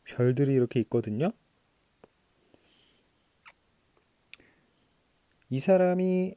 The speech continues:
달을 향해서 쏠 때 꼭 달에, 어, 맞는 걸, 맞지 않을 수도 있죠.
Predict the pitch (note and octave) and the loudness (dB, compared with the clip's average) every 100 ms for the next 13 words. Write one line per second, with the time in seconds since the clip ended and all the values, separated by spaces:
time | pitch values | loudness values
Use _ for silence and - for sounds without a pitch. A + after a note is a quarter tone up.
0 | - - C#3+ E3+ F3+ F3 E3 F3 D#3 A#3 | -8 0 2 2 2 0 -2 -4 -2 -4
1 | - D3 D#3 E3+ B2 A2 A#2 _ _ - | -2 0 0 -2 -6 -8 -16 _ _ -20
2 | _ _ _ _ _ _ _ _ G3+ G3+ | _ _ _ _ _ _ _ _ 2 2
3 | - _ _ _ _ _ - - D3 F#3 | -2 _ _ _ _ _ -6 2 6 6
4 | F3+ - _ _ _ _ _ _ _ _ | 4 -2 _ _ _ _ _ _ _ _
5 | _ _ _ _ - _ _ _ _ _ | _ _ _ _ -20 _ _ _ _ _
6 | _ _ _ _ _ _ - B2 B2 A#2+ | _ _ _ _ _ _ -4 0 0 2
7 | G2+ C#3 E3+ F3 E3+ - G#2 A#2+ - - | 4 4 4 4 2 0 0 2 2 0
8 | A#2+ D3 - G#2 - E2 | 2 0 -2 -4 -4 -8